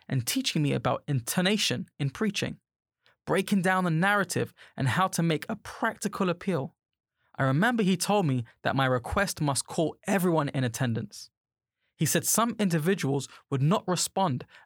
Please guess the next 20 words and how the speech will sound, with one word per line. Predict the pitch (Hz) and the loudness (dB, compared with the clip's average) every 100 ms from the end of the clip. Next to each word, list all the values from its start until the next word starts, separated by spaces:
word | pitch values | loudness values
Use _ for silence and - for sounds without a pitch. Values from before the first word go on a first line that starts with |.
| - | -2
unless | 135 147 170 | 0 2 0
they | - 143 | 0 2
heard | 113 180 175 | 2 0 2
their | 135 | 0
specific | - - 123 - 143 - | -2 -2 -2 -2 -2 -4
call. | - 123 117 - _ _ _ _ _ _ _ _ | -4 -6 -6 -8 _ _ _ _ _ _ _ _
One | 156 185 | 0 0
Sabbath, | - 196 160 127 - - - _ - | 2 2 2 -2 -4 -18 -20 _ -4
in | 151 | 0
an | 147 | 2
evangelistic | 131 139 180 156 165 - - | 2 2 2 2 0 -2 -2
meeting, | 143 175 - 120 - _ _ _ _ | 0 0 0 -4 -6 _ _ _ _
due | - 208 | 0 2
to | 214 202 | 2 0
the | 190 | 0
activities | 151 - - 202 190 - 123 117 | -2 -2 -2 0 0 -2 -2 0
that | 135 - | -2 -2
preceded | 139 - 170 135 | -2 0 0 0
the | 131 | -2
sermon, | - 185 143 117 | 0 0 0 -4